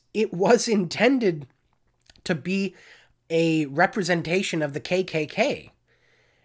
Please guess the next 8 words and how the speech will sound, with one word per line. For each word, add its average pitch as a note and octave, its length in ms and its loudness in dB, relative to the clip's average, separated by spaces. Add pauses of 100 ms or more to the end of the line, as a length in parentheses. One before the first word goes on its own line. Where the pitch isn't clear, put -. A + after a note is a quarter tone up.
(200)
at F3+ 160 2
a G3+ 60 0
significantly F3+ 800 -2
black D3 380 -2
parish. - 540 -6 (960)
In F#3+ 220 0
which D4+ 240 -2
case, - 540 -2